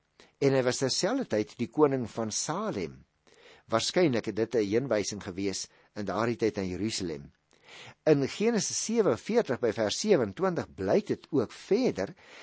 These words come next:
dat daar in Egipte in daardie tyd al 'n lang tyd 'n gevestigde priesterdom bestaan het. Dit was ook die geval met ander gebiede in die ou nabye Ooste. Daarom, luisteraars, moet ons baie goed verstaan, dit is nie net die Israeliete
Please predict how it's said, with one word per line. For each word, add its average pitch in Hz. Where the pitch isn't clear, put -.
dat 127
daar 135
in 135
Egipte 170
in 127
daardie 139
tyd 143
al 131
'n 123
lang 226
tyd 147
'n 123
gevestigde 165
priesterdom 135
bestaan 76
het. -
Dit 214
was 302
ook 240
die 285
geval 175
met 139
ander 240
gebiede 123
in 107
die 104
ou 120
nabye 98
Ooste. 80
Daarom, 233
luisteraars, 120
moet 120
ons 117
baie 131
goed -
verstaan, 110
dit 131
is 220
nie 339
net 220
die 175
Israeliete 123